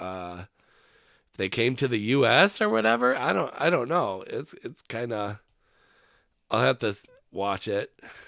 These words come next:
Uh, probably, I'll probably go see it or wait for it to come out on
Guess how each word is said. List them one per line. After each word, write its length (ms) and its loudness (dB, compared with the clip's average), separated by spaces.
Uh, 260 -4
probably, 760 -6
I'll 140 -12
probably 340 -6
go 180 -4
see 240 -4
it 200 -2
or 120 0
wait 260 0
for 140 -4
it 80 -8
to 80 -12
come 220 0
out 240 -2
on 320 -4